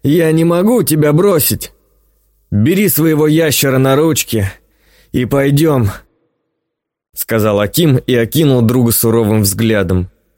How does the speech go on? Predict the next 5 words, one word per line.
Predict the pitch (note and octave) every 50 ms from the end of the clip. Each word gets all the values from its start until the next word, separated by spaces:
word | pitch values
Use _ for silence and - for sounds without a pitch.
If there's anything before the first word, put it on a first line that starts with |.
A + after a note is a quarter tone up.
| _ _ _ _ _ _ _ _ _ _ _ _ _ _ _ _
Грилс | - G#2+ A2+ C3 F3 G3+ A3 F#3 -
приманил | - - C3+ B2+ B2 B2 B2 C#3+ D#3+ D#3+
шипохвоста | B2+ - B2 - A#2+ A2 - B2+ C#3+ E3 D#3 - - B2+
протеиновым | - A#2+ B2 - - C3+ C#3 C#3 C#3 C#3 C3 A#2+ C3 C3 C3
батончиком. | A#2+ C3 A#2+ - D#3 D3 C3 B2 G#2+ - - - - F#2 F2+ F2+